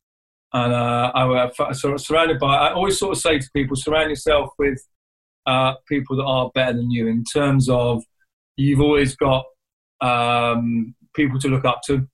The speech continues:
Um, I, I believe that human beings generally, um, copy other people. That's how we become better at something. So I had some of the best swimmers in the world that swam with me, and I just watched and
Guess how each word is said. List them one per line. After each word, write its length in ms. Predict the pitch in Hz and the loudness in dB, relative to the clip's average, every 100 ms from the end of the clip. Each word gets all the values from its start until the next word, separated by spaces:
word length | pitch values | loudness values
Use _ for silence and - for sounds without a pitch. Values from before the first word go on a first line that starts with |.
| _ _ _ _ _ _ _ - | _ _ _ _ _ _ _ -4
Um, 640 | 131 127 127 131 131 131 | 0 2 2 2 0 0
I, 220 | 135 127 131 | 0 0 -2
I 20 | |
believe 440 | 131 139 139 131 135 | -2 0 2 0 -2
that 140 | 139 | -6
human 300 | - 139 131 | -2 0 0
beings 460 | 123 131 127 123 127 | 2 2 2 0 -2
generally, 760 | - 139 131 127 127 123 127 _ _ | -2 2 4 4 2 0 -2 _ _
um, 640 | 131 120 120 117 120 120 - _ _ | -2 0 0 0 0 -2 -6 _ _
copy 560 | - 143 135 131 120 120 | -4 -2 0 0 0 0
other 380 | 135 123 120 113 - | 0 0 0 -2 -6
people. 340 | - 113 110 123 | -4 -4 -2 -2
That's 220 | 123 127 | -2 -2
how 160 | 113 113 | -2 -2
we 100 | 110 | -4
become 340 | 113 120 113 | -4 0 0
better 280 | 123 117 127 | 0 -2 -4
at 80 | - | -4
something. 500 | - 117 - 127 131 | -2 -4 -2 -2 -2
So 360 | - 127 123 - _ _ _ _ - | 0 0 0 -4 _ _ _ _ 0
I 160 | 131 | 4
had 240 | 131 127 127 | 4 2 0
some 180 | 143 131 | 0 0
of 60 | |
the 80 | 127 | 0
best 360 | 131 120 - - | 0 -2 -4 -2
swimmers 240 | 135 120 | 0 2
in 80 | 123 | 2
the 80 | 123 | 2
world 500 | 139 139 135 131 143 | 4 4 4 2 0
that 120 | - | -8
swam 280 | - 135 131 | 0 2 4
with 80 | 131 | 4
me, 220 | 131 131 | 4 4
and 80 | 131 | 4
I 80 | |
just 260 | 131 139 - | 2 -2 0
watched 340 | 147 - - | -2 -2 -6
and 260 | 143 139 131 | -2 0 -2